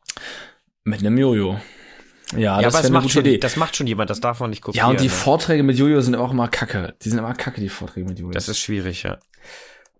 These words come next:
Speaker 1: Ja, und dann startete auch schon der Wettbewerb. Und der Wettbewerb war um neunzehn Uhr dreißig bis abends um elf zugange. Und, äh, ich persönlich fand den kompletten Wettbewerb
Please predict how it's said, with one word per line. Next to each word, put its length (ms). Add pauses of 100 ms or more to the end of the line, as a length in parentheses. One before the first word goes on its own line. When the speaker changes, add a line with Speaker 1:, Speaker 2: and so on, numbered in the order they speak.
(220)
Speaker 1:
Ja, 120
und 180
dann 200
startete 680
auch 120
schon 220
der 160
Wettbewerb. 720 (840)
Und 200
der 140
Wettbewerb 680
war 340
um 80
neunzehn 400
Uhr 60
dreißig 680
bis 380
abends 460
um 200
elf 480
zugange. 680 (880)
Und, 380
äh, 320
ich 260
persönlich 440
fand 300
den 200
kompletten 560
Wettbewerb 840